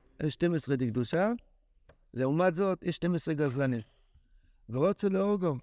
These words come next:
קמו עליהם שתים עשרה גזלנים, רצו להרוג אותם. ושאלו היא, מי הגודל שבכם? מי הכי גדול מבכם? והראו לו. אמרו לו, מה מעשיכם?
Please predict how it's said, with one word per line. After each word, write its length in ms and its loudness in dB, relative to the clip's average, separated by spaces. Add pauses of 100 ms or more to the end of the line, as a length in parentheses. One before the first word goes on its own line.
(1300)
קמו 300 4
עליהם 200 2
שתים 220 -2
עשרה 180 -2
גזלנים, 440 0
רצו 300 -2
להרוג 260 -2
אותם. 280 -6 (600)
ושאלו 440 2
היא, 360 2 (480)
מי 160 2
הגודל 360 0
שבכם? 500 -6 (1500)
מי 140 2
הכי 160 0
גדול 340 2
מבכם? 400 -2 (720)
והראו 300 2
לו. 200 0 (1300)
אמרו 260 2
לו, 240 4 (100)
מה 160 2
מעשיכם? 680 -2